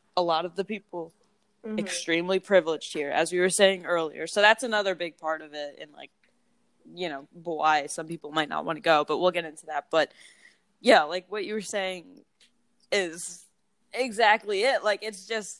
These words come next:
Speaker 1: it's just a ton of money, and people
Speaker 2: Mm-hmm.
Speaker 1: put all this work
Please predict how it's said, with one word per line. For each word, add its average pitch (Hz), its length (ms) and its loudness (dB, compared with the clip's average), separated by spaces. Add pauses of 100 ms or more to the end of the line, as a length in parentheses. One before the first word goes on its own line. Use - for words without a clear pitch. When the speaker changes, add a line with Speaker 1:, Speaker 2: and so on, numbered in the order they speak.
Speaker 1:
it's 196 300 -8
just 220 240 -10
a 208 60 -6
ton 196 240 -4
of 240 120 0
money, 202 420 -4
and 180 260 -4
people 185 560 -6
Speaker 2:
Mm-hmm. 190 260 -18 (200)
Speaker 1:
put 196 120 0
all 190 140 4
this 254 200 0
work 202 320 0